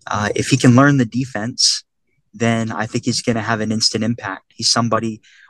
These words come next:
while we can't say the same about Spurlock, I think that Mitchell's a guy that you bring in to start.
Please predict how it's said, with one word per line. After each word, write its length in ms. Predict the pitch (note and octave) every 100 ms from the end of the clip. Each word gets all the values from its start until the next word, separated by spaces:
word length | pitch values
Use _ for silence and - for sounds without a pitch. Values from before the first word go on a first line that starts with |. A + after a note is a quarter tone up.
| _
while 120 | A#2+
we 80 | B2
can't 300 | - C3+ -
say 160 | -
the 100 | B2
same 300 | A#2+ - A#2+
about 240 | A#2+ A2+ -
Spurlock, 600 | - B2+ B2 A2+ G#2+ A2 -
I 80 |
think 260 | A#2+ B2 A#2+
that 120 | G#2+
Mitchell's 400 | A#2+ A#2+ - A#2+
a 60 | G#2+
guy 420 | A2 G#2+ G#2 G#2+ - _ _ _ -
that 80 |
you 120 | A#2 A#2+
bring 260 | B2 A#2+
in 260 | A#2 A2 G#2
to 100 | G#2+
start. 440 | - - G2 -